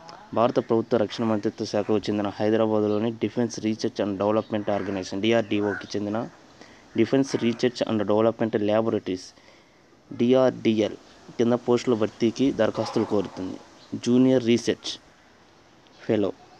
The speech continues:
జేఆర్ఎఫ్. మొత్తం ఖాళీలు పదండి.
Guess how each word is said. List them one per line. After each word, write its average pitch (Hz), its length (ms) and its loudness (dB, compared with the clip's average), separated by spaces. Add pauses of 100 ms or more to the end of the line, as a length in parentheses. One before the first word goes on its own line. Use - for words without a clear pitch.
(240)
జేఆర్ఎఫ్. 113 840 2
మొత్తం 107 360 0
ఖాళీలు 113 400 2
పదండి. 107 460 0